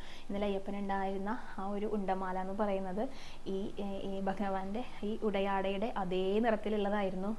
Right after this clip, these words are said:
വെള്ളയും ചുവപ്പും ഇടകലർന്ന് നമ്മുടെ ഈ നന്ദ്യാർ വട്ടപ്പൂക്കളും അതിനിടയിൽ തെച്ചിപ്പൂക്കളും ഇങ്ങനെ നല്ല ഭംഗിയായിട്ട്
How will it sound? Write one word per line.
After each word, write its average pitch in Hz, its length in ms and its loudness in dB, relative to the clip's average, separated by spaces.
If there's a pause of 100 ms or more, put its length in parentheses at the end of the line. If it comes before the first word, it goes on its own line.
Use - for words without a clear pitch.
വെള്ളയും 185 580 2
ചുവപ്പും 196 520 0 (120)
ഇടകലർന്ന് 196 640 0 (320)
നമ്മുടെ 196 400 0
ഈ 196 180 0
നന്ദ്യാർ 190 420 2
വട്ടപ്പൂക്കളും 196 720 2 (160)
അതിനിടയിൽ 196 560 0
തെച്ചിപ്പൂക്കളും 208 720 -2
ഇങ്ങനെ 202 180 -2
നല്ല 202 180 -2
ഭംഗിയായിട്ട് 220 760 -2